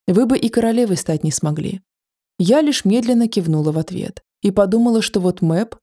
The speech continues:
смогла. Так хотела жить вечно, да еще и властвовать при этом, что заплатила страшную цену. После такой занимательной истории беседовать больше не хотелось. Потому мы с Айкиным молча наблюдали, как Тарна снимает фартук,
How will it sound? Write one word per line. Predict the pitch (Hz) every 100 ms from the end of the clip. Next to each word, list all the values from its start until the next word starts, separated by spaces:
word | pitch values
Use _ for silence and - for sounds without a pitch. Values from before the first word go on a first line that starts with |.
| -
смогла. | - 254 214 160 - 208 _ _ _ _
Так | - 254 240 -
хотела | 185 190 214 185
жить | 175 185
вечно, | 180 233 277 - 180 190 _ _
да | 226
еще | 262 - 285
и |
властвовать | 254 254 247 226 170 160 -
при | 165
этом, | 156 151 - 190 _
что | - -
заплатила | 214 220 220 208 208 196
страшную | - 190 240 - 226
цену. | 220 - - - - _ _ _ _ _ _ -
После | 330 320 247
такой | 170 202 262
занимательной | 233 196 170 233 240 220 196
истории | 175 - 262 294 226
беседовать | 180 - 277 254 240
больше | 180 165 156 170
не | 160
хотелось. | 147 160 170 - 185 - _ -
Потому | 196 247 320
мы | 311
с | 233
Айкиным | 240 269 269 220
молча | 185 247 277 254
наблюдали, | 233 226 226 226 196
как | - 156
Тарна | - 226 262
снимает | 240 - 160 165 185
фартук, | - 151 - 180 -